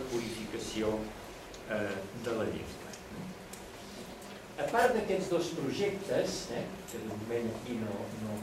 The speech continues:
no surten, eh, eh, en el moment inicial, la secció filològica treballa també en la preparació de l'inventari lexicogràfic, eh, de l'inventari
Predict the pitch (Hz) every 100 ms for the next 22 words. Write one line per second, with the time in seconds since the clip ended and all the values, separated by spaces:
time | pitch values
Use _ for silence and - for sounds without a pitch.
0 | - - 107 - 156 - - 117 120 -
1 | 113 - - - - - - - - 170
2 | 170 156 156 147 143 139 139 - - -
3 | 160 156 151 156 160 - 156 151 147 143
4 | 143 - 156 165 170 190 226 214 170 160
5 | 165 170 185 165 151 147 - 196 180 160
6 | 156 160 156 175 - 143 147 156 156 139
7 | 123 135 160 156 127 143 143 143 143 139
8 | 135 - 156 175 180 - - - 151 151
9 | 151 151 143 143 - 165 156 151 160 -
10 | 135 - 143 - 127 156 170 165 139 -
11 | - 123 104 - - - - - - 139
12 | 143 147 147 147 147 170 156